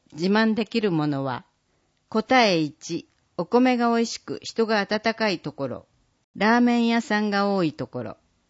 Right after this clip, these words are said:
問い二、魚沼市をピーアールするために実施した方がいいイベントや企画は？答え二、食べ物フェスティバルなど、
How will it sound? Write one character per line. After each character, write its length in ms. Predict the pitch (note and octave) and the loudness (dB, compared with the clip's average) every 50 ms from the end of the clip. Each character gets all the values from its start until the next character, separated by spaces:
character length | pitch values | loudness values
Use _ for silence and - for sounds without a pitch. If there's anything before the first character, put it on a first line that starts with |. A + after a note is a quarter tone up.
| _ _ _ _ _ | _ _ _ _ _
問 220 | _ A3+ A3+ A#3 A#3 | _ 2 4 4 4
い 40 | A3+ | 4
二、 300 | A3 G#3+ G#3 G3+ - _ _ _ _ _ _ _ _ _ | 4 2 0 -2 -6 _ _ _ _ _ _ _ _ _
魚 200 | - A3+ A#3+ B3+ | 0 2 4 6
沼 340 | C4 C4 C4 B3+ B3+ B3+ C4 | 6 6 6 6 6 6 4
市 240 | B3 - - - G3 | 2 -2 -6 -4 -4
を 80 | F#3+ F3+ | -4 -2
ピ 260 | - - A3 A3+ A3+ | -2 -2 0 2 4
ー 100 | A3+ A3+ | 4 4
ア 40 | A3+ | 4
ー 40 | |
ル 100 | F#3+ G3 | 2 0
す 140 | F#3 - - | -2 -2 -4
る 120 | E3+ F#3 F3 | -4 -4 -2
た 160 | - F3 E3 | 0 0 0
め 140 | E3 E3 D#3+ | 2 2 2
に 240 | D#3 D3+ D3+ - - - _ _ _ _ _ _ | 2 0 0 -4 -8 -20 _ _ _ _ _ _
実 380 | D3+ D#3 F#3+ G3+ - - - C4+ | -8 -6 -4 -4 -4 -4 -2 -2
施 20 | |
し 80 | B3 - | -2 -2
た 160 | - - C4 | 0 0 2
方 240 | B3 C4 B3 A#3+ A#3+ | 4 6 6 6 6
が 140 | F#3 F#3+ F3+ | 6 2 2
い 300 | F3 F#3 F#3 F3+ E3 D#3 | 2 2 2 0 0 -2
い 40 | - | -2
イ 120 | - F#3 | -2 0
ベ 160 | F3 G#3 A3 A3 | 2 4 4 4
ン 80 | A#3 | 4
ト 120 | - - G#3+ | 2 2 2
や 200 | G#3 G3+ F#3+ F#3 | 2 2 0 -2
企 180 | - - - - | -4 -12 -6 -4
画 260 | F#3+ F#3+ - - E3+ | -4 -4 -2 -4 -2
は？ 200 | F3 F3+ F#3 - _ _ _ _ _ _ _ _ _ _ _ _ _ _ _ _ _ | -2 -2 -4 -6 _ _ _ _ _ _ _ _ _ _ _ _ _ _ _ _ _
答 380 | - G#3+ G#3 - A#3+ B3 A3+ F3+ | -8 -8 0 4 4 4 6 4
え 100 | C#3+ C#3 | 2 0
二、 320 | C#3+ E3+ F#3 F#3 - - _ _ _ _ _ _ _ _ _ _ _ _ _ _ | 0 0 0 -2 -4 -10 _ _ _ _ _ _ _ _ _ _ _ _ _ _
食 140 | - G#3 G3+ | -4 2 4
べ 140 | A#3+ B3+ C4 | 6 6 6
物 260 | C4 C4 C4 B3+ B3+ | 6 6 4 2 2
フ 120 | B3 - | 2 2
ェ 80 | B3 C4+ | 2 2
ス 120 | - - | 0 -4
テ 120 | _ - G#3 | _ -6 0
ィ 40 | |
バ 160 | E3+ F3+ F#3 F3 | 2 2 2 2
ル 120 | E3 D#3+ | 2 2
な 180 | D#3+ D#3 D3+ C#3 | 2 2 2 0
ど、 180 | C#3 C#3+ - | -4 -6 -8